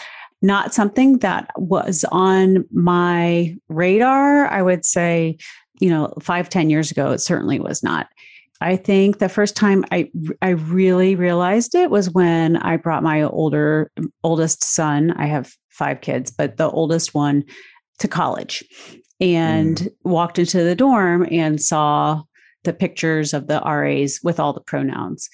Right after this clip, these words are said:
Speaker 1: That was probably not the first time, but the first time I really saw it in, used across the board like that. So everyone had their pronouns,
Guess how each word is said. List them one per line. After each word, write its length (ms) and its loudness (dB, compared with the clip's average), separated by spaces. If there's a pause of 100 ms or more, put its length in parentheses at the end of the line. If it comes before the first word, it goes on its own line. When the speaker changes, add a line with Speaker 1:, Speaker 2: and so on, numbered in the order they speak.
(300)
Speaker 1:
That 180 4
was 160 2
probably 260 2
not 140 2
the 60 -2
first 340 -4
time, 280 2
but 220 -2 (260)
the 100 -2
first 240 0
time 200 0
I 80 0
really 340 0
saw 300 -2
it 100 -4
in, 400 2
used 640 2
across 340 -2
the 100 -2
board 340 0
like 160 0
that. 260 2 (100)
So 260 0
everyone 440 2
had 160 -2
their 120 -6
pronouns, 680 -6